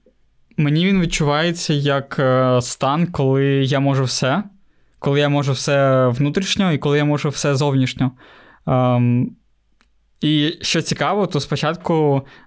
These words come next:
я побачив, е, зміни зовнішні, що от, е, мене прийняли на онлайн-навчання від Детектор Медіа,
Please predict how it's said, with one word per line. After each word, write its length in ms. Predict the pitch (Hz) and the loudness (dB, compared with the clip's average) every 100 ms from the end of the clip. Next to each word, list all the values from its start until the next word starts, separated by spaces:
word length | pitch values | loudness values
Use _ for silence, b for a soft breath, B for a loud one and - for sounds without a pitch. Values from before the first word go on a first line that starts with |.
| - | -4
я 380 | 131 127 135 139 | -2 0 0 0
побачив, 800 | 143 135 143 - 147 143 - 143 | 0 0 0 0 -2 -2 -6 -2
е, 300 | 135 131 123 | 0 2 0
зміни 300 | 120 143 151 | 0 0 0
зовнішні, 640 | 139 151 131 123 - 123 - b b b _ _ | 0 0 0 -2 -2 -4 -6 b b b _ _
що 340 | - - 143 131 127 131 135 | -16 -6 0 2 2 2 2
от, 300 | 147 147 - | 0 -2 -2
е, 160 | 139 | 0
мене 240 | 135 135 143 | 2 2 0
прийняли 580 | 151 151 151 143 139 135 | -2 -2 0 2 2 2
на 460 | 135 131 131 131 - | 2 2 0 0 0
онлайн-навчання 800 | 139 139 156 151 135 160 160 143 | 0 2 0 -2 -2 -2 0 0
від 140 | 143 | 0
Детектор 420 | 135 151 147 143 | -2 -4 -4 -2
Медіа, 360 | 131 127 127 | 0 2 0